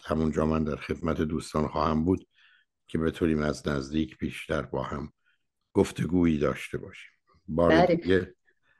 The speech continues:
Speaker 1: از شما به خاطر همه محبت و لطفتون، خانم احمدی و همسر عزیز ارجمندتون شهریار جون، سپاسگزارم که،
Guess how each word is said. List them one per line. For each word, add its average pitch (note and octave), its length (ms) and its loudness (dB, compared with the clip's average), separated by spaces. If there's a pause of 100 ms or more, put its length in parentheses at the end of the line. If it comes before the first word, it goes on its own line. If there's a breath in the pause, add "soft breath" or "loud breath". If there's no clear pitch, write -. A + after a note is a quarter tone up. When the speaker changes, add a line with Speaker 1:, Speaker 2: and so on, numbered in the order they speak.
(100)
Speaker 1:
از E2+ 220 -2
شما G#2+ 680 4
به F#2 140 2
خاطر F2 360 -2
همه E2 520 0 (240)
محبت D#2+ 460 0
و E2 40 2
لطفتون، E2 640 2
خانم D2+ 280 -4
احمدی D#2 480 0
و D#2 160 -2 (540 soft breath)
همسر E2 640 0
عزیز D#2+ 380 -2
ارجمندتون D#2 840 0
شهریار D2+ 480 -2
جون، F#2 320 0 (300 soft breath)
سپاسگزارم E2+ 920 2
که، E2+ 320 0